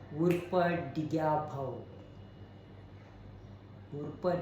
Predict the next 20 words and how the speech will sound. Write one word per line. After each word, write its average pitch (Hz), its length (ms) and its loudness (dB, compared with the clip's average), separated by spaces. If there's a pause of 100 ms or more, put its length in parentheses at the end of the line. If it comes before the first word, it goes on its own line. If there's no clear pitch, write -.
डिग्या 143 360 0
भाऊ. - 340 -6 (1900)
ऐकलंय 165 420 6
की 190 140 8
ती 170 240 8
जमीन 165 340 8
आहे 175 100 10
ना, 156 160 8 (800)
त्या - 100 -8 (140)
पाटलाला 170 400 8
विकलीस 165 420 10
काय? 156 160 6 (1200)
हे 127 280 -4
बघ, 151 180 6 (1160)
ती 151 400 6
जमीन 147 480 6 (580)
पाटलाला 143 640 2
विकायची 139 880 0
नाही, - 440 -4 (1000)
ती 160 200 4